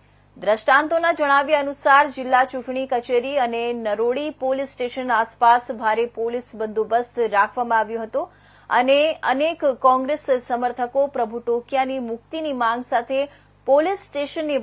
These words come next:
બહાર ભેગા થયા હતા. કોંગ્રેસના વરિષ્ઠ નેતાઓએ આ કાર્યવાહીનો કડક વિરોધ કર્યો છે અને તેને વિપક્ષની અવાજ દબાવવાનો પ્રયાસ ગણાવ્યો છે. ઉલ્લેખનીય છે કે જિલ્લા પંચાયત અને સિલવાસા મ્યુનિસિપલ કાઉન્સિલની ચૂંટણી આવનારી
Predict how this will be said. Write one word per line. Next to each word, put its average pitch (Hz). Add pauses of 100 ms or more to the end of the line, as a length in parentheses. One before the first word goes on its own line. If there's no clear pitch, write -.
બહાર 269
ભેગા 220
થયા 185
હતા. - (480)
કોંગ્રેસના 339
વરિષ્ઠ 311
નેતાઓએ 294
આ 285 (120)
કાર્યવાહીનો 247
કડક 247
વિરોધ 240
કર્યો 262
છે 294 (440)
અને 294
તેને 330
વિપક્ષની 311
અવાજ 277
દબાવવાનો 262
પ્રયાસ 240
ગણાવ્યો 190
છે. - (560)
ઉલ્લેખનીય 349
છે 302
કે 339
જિલ્લા 254
પંચાયત 269
અને 262
સિલવાસા 240
મ્યુનિસિપલ 262
કાઉન્સિલની 254
ચૂંટણી 254
આવનારી 247